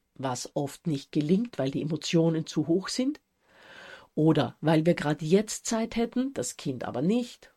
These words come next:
oder es ist gerade in einer ungünstigen Stimmung, weil es Zoff mit einem Freund hatte, oder weil wir denken, wir müssen ein falsches Verhalten jetzt kommentieren und klären,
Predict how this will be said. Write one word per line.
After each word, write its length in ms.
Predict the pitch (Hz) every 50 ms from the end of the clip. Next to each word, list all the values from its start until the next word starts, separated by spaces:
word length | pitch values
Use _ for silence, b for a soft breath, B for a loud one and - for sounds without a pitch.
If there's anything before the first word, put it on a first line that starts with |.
| _
oder 240 | - 139 139 135 127
es 160 | 120 - -
ist 140 | 135 131 -
gerade 320 | - - 139 131 139 147
in 80 | 143 139
einer 200 | 143 139 156 -
ungünstigen 640 | - 175 180 180 185 175 165 - - - 185 180 190
Stimmung, 480 | - - - 226 220 226 226 226 202
weil 140 | - 127 120
es 200 | 120 123 - -
Zoff 280 | - - 143 131 - -
mit 140 | 151 147 147
einem 180 | 139 139 151
Freund 380 | 165 - 170 175 185 202 196 202
hatte, 380 | 196 196 196 - 208 202 208 208 _ _ _ B B B B B B B B B B B B B B B B _
oder 480 | - 202 208 202 190 180 143 120 - _
weil 240 | - 151 151 151 151
wir 80 | 156 156
denken, 420 | - 170 170 170 170 - 196 180
wir 80 | 165 156
müssen 380 | 170 180 185 185 - 170 -
ein 80 | 143 135
falsches 420 | - - 160 147 143 - - -
Verhalten 480 | - - 175 139 151 143 127 - - 123
jetzt 380 | 123 135 165 202 208 - -
kommentieren 640 | - - 202 196 202 196 185 - 202 202 202 196 196
und 260 | - - 143 139 -
klären, 500 | - - - 196 196 196 185 185 190 185